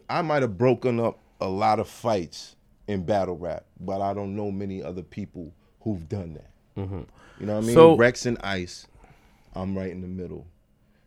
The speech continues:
Speaker 1: Shit at, shit at, um, Queen of the Ring, I'm right in the middle.
Speaker 2: Mm-hmm.
Speaker 1: Shit at Smack, I'm right in the middle.
Speaker 2: Mm-hmm.
Speaker 1: Disaster in Arcane,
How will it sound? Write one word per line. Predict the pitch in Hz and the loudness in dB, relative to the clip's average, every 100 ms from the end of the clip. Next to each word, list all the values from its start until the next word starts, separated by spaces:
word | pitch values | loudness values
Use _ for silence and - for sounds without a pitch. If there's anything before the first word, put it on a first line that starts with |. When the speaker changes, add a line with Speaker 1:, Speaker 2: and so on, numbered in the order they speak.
| _ | _
Speaker 1:
Shit | - 107 | -8 -4
at, | 107 101 - | -2 -4 -10
shit | - 117 | -4 -4
at, | 107 - | -4 -6
um, | 101 104 92 | -6 -4 -6
Queen | - 113 | -6 -4
of | 107 | -2
the | 104 | -2
Ring, | 107 92 78 80 _ _ _ _ _ | -2 -2 -6 -16 _ _ _ _ _
I'm | 78 82 | -14 -10
right | 92 92 | -8 -6
in | 92 | -6
the | 95 | -6
middle. | 95 90 71 78 | -6 -8 -10 -10
Speaker 2:
Mm-hmm. | 101 101 95 90 - | -8 -6 -6 -10 -16
Speaker 1:
Shit | - - 107 98 | -18 -8 -6 -6
at | - | -8
Smack, | 107 117 95 73 - - - | -4 -2 -2 -8 -16 -20 -18
I'm | 82 71 | -16 -14
right | 73 101 | -8 -4
in | 98 | -4
the | 101 | -4
middle. | 95 101 85 71 | -2 -2 -4 -8
Speaker 2:
Mm-hmm. | 107 110 101 92 - | -4 -2 -4 -6 -10
Speaker 1:
Disaster | - 87 87 113 120 - | -10 -6 0 2 0 -2
in | 113 | -2
Arcane, | 117 113 - 127 110 76 | 0 0 0 0 -2 -6